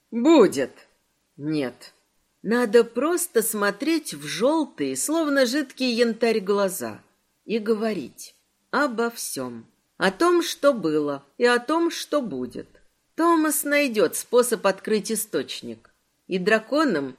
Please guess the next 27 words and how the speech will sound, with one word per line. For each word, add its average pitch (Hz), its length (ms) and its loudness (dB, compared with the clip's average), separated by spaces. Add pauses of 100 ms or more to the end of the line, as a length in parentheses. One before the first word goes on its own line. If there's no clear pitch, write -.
(140)
не 294 180 -2
придется 302 640 0
больше 175 420 0
ждать 185 360 0
воды, 185 520 -4 (220)
без 185 240 -2
которой 202 500 6
у 196 60 6
молодняка 190 760 0
не 220 120 2
раскрываются 214 720 0
крылья, 123 640 -4 (180)
а 185 120 2
яйца 233 600 0 (220)
остаются 214 640 0
камнями. 190 720 -4 (460)
Он 311 260 0
не 339 140 0
знает, 196 500 2
как 175 260 0
именно 226 360 0
это 208 260 0
сделает, 170 600 -2 (100)
но 214 400 0 (800)
он 240 260 0
заставит 208 960 0
их - 320 -16